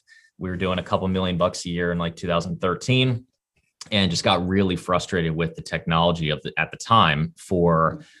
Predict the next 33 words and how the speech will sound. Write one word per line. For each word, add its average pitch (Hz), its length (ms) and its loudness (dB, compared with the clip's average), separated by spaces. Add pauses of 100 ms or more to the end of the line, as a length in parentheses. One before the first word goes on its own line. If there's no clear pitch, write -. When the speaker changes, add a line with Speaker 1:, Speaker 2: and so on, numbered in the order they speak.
(140)
Speaker 1:
the 90 60 -4
shopping 98 460 2
carts 87 300 -2
of 80 120 -8
the 82 80 -6
day 85 360 0
didn't 85 240 0
let 80 180 2
us 80 140 -4
do 85 160 -2
things 82 260 -2
that 80 140 -2
we 80 100 0
knew 82 220 2
we 80 120 0
needed 78 240 -2
to 73 60 -8
do 80 220 -2
to - 140 -6
maximize 76 960 -2 (360)
how 101 140 2
much 87 240 0
money 90 240 2
the 80 100 -2
business 80 360 -6
was - 100 -10
generating. 69 500 -8 (460)
Speaker 2:
Right. 147 240 -12 (200)
Speaker 1:
So 110 80 4
we 104 80 6
said, 95 200 2
"Look, 104 320 4 (400)
let's - 440 2